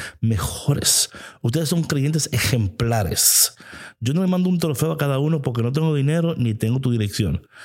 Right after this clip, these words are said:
Pero si lo tuviera, le mando un trofeo. Creyente ejemplar. Como tú no hay dos. Así le pusiera yo en el,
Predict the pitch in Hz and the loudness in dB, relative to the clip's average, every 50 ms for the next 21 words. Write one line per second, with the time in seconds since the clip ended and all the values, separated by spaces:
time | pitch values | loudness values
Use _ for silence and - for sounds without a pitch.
0 | - - - - _ _ 127 127 131 117 107 131 127 120 127 113 117 135 151 156 | -20 -20 -20 -20 _ _ -2 -2 0 0 0 0 0 0 0 0 0 0 0 0
1 | 139 123 113 120 131 135 139 131 127 120 107 - - 110 107 110 110 101 - - | 0 0 0 2 2 2 2 0 0 0 -2 0 0 0 2 2 0 0 -4 -8
2 | _ _ _ _ _ _ _ - 107 104 101 107 117 120 117 - 123 127 - - | _ _ _ _ _ _ _ -4 0 0 2 2 2 2 0 0 -2 -2 -4 -4
3 | - - - 101 92 92 - 98 98 87 - - - - - _ _ _ _ _ | -2 0 2 2 2 0 0 0 0 0 -2 -4 -8 -10 -12 _ _ _ _ _
4 | _ _ - 123 123 117 104 - - 131 127 117 113 104 104 107 98 98 90 - | _ _ -4 -2 0 0 -2 -2 0 0 2 2 2 2 2 0 0 0 -2 -2
5 | - - - - - - - - - 90 - 127 127 117 117 - 127 113 104 104 | -4 -4 -4 -6 -6 -8 -8 -4 -2 0 0 0 0 0 -2 -2 0 0 0 0
6 | 104 107 107 104 101 - 101 | 2 2 2 2 0 0 -2